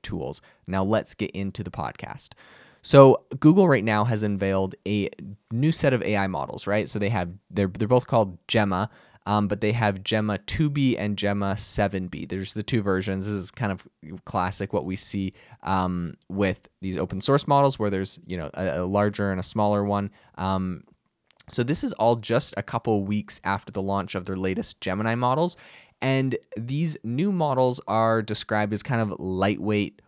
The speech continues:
or open weight models that get a lot of their inspiration from Gemini, um, but they're available for both commercial and research purposes, which I think is really cool and I think important, you know, if these things are gonna be viable, that they are available to be used commercially. This is,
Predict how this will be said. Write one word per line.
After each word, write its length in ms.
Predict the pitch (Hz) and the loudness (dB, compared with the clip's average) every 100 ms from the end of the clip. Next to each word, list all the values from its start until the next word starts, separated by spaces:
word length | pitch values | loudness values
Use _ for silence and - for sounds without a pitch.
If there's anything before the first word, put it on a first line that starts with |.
| - | -6
or 280 | 92 90 - | -2 -2 2
open 320 | 104 113 113 | 0 2 0
weight 160 | 117 92 | 0 0
models 460 | 113 113 120 120 | 0 2 2 0
that 300 | - 98 - - _ - | 0 0 -2 -6 _ 0
get 120 | 143 | 2
a 40 | |
lot 180 | 135 127 | 4 4
of 80 | 123 | 4
their 120 | 117 | 2
inspiration 640 | 110 - 107 104 104 107 | 0 -2 0 0 0 -4
from 320 | 101 107 104 104 | -4 -2 0 0
Gemini, 640 | 107 101 104 104 104 104 _ _ | 0 0 0 0 0 -2 _ _
um, 160 | - 101 | -6 -4
but 160 | 95 - | -2 0
they're 220 | 101 - | 0 0
available 480 | 101 98 98 98 98 | -2 0 0 0 -2
for 160 | - | -2
both 240 | 95 92 - | -4 -4 -4
commercial 560 | - 95 95 - 98 - | -8 -6 -6 -6 -8 -6
and 320 | 95 92 87 | -6 -6 -2
research 360 | 147 - 95 - | -2 -2 -4 -6
purposes, 480 | 95 - - 76 | -8 -6 -10 -8
which 100 | 107 | -6
I 80 | 175 | -4
think 160 | 202 220 | -2 -2
is 120 | 120 | -2
really 180 | 120 113 | -2 -2
cool 380 | - 117 120 - - - | 0 2 2 -2 -20 -4
and 280 | 104 107 98 | 2 4 4
I 60 | |
think 180 | 98 107 | 2 0
important, 480 | 98 - 92 95 76 | -2 0 0 -2 -4
you 180 | 92 95 | -6 -4
know, 80 | 90 | -6
if 100 | - | -4
these 160 | 95 | -6
things 200 | - 95 | -6 -8
are 40 | 98 | -6
gonna 100 | 92 | -6
be 100 | 92 | -4
viable, 420 | 104 107 107 104 | 0 0 0 -2
that 180 | 87 90 | -4 -4
they 160 | 98 | -4
are 300 | - 98 98 | -2 -2 -2
available 480 | 80 95 92 87 95 | -2 -4 -6 -6 -8
to 100 | - | -12
be 100 | - | -10
used 420 | 92 92 87 - - | -8 -6 -8 -10 -14
commercially. 600 | - 143 120 - 87 69 - | -6 -2 -2 -4 -8 -10 -12
This 180 | 95 - | -12 -8
is, 240 | 95 87 | -8 -8